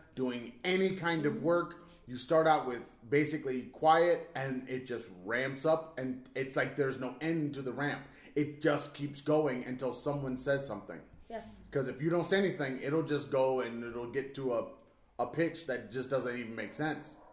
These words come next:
Speaker 2: It is crazy. Like, I have been performing since I was three. And I have never experienced a backstage like that before.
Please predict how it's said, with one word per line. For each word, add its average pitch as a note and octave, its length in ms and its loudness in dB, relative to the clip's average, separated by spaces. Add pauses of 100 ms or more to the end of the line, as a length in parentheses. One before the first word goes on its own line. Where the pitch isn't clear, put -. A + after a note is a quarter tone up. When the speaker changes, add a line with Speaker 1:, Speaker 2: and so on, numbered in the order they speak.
(160)
Speaker 2:
It A#3+ 160 2
is F3+ 280 -4
crazy. G3+ 600 -4
Like, G3 240 0 (600)
I B3+ 200 4
have E4+ 220 -2
been B3+ 140 -6
performing A3 560 -6
since F#3+ 220 -10
I G#3+ 40 -8 (120)
was - 100 -14
three. D#3+ 500 -6 (1800)
And G#3+ 220 -4
I A3+ 320 0
have A#3+ 220 -6
never G#3 580 -4
experienced F#3 800 -8
a E3 60 -4
backstage E3 680 -6
like D#3 280 -6
that D3+ 200 -10
before. - 440 -10